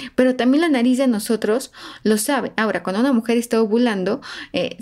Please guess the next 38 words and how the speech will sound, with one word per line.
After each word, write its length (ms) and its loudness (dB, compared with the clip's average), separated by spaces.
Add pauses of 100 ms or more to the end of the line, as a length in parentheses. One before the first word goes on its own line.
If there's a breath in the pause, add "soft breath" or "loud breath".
(160)
eh, 420 -2
hay 240 2
estudios 420 0
que 80 -4
dicen 300 0
que 60 -2
aumentan 600 0
los 160 -6
niveles 400 0
de 80 -8
testosterona 800 -2
en 160 -2
los 180 -2
hombres. 380 -2 (400 loud breath)
Las 180 2
mujeres, 420 2
por 160 0
ejemplo, 480 0 (460 loud breath)
eh, 300 0
buscamos 760 2
con 200 -2
el 160 0
olfato 560 -2
ese 240 0
estado 380 0
de 100 2
salud 420 2
que 140 -2
sea 160 -2
detectable. 640 -2 (340 loud breath)
De 200 2
hecho, 480 -2
se 140 -2
hizo 200 0
un 80 2
estudio 400 0
con 200 0
ratones 640 -4